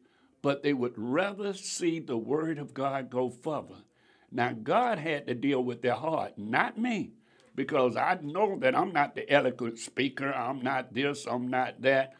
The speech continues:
But in the midst of it, God called them and chose them to say, "Look, I need, I got a sermon that I know he's gonna stand on the word. I know he's gonna teach you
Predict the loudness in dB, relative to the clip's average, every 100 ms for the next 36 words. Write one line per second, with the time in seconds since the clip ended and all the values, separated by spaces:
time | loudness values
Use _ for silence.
0 | _ _ 8 8 8 2 -2 -4 0 2
1 | 4 4 2 -2 0 2 2 -4 -12 _
2 | _ _ _ -6 2 4 4 0 -4 -10
3 | _ -14 -2 2 4 4 2 2 -2 -2
4 | -2 -4 -6 -6 -6 2 4 4 2 -4
5 | -2 0 -2 -10 -20 _ _ -4 -2 0
6 | 0 2 4 4 6 4 4 0 2 2
7 | 0 -2 -4 -2 0 0 -4 -10 -14 _
8 | _ 2 6 6 4 2 2 2 -2 -4
9 | 2 2 2 0 0 0 0 0 0 2
10 | 0 -2 -2 0 0 2 4 2 -4 -4
11 | -2 -2 -4 -14 -14 -12 -12 -12 -8 -8
12 | -8